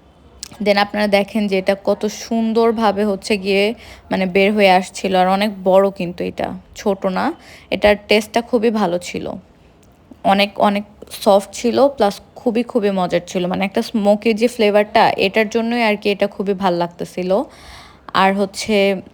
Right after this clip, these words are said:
রাইসটার সাথে খাইতে কিন্তু অনেক ভাল লাগতেছিল,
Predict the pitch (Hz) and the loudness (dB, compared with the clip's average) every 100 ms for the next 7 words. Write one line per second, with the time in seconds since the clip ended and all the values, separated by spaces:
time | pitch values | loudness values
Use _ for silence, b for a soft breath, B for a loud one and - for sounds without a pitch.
0 | _ - - 190 196 202 214 - 240 240 | _ -20 -6 2 4 2 -2 -2 -2 0
1 | 254 247 247 226 214 214 214 214 208 226 | -2 -4 -2 0 0 -2 -6 -8 -4 -2
2 | 208 - 208 196 196 170 160 - 175 - | -2 -2 -2 -2 -2 -2 -4 -8 -14 -12
3 | - | -10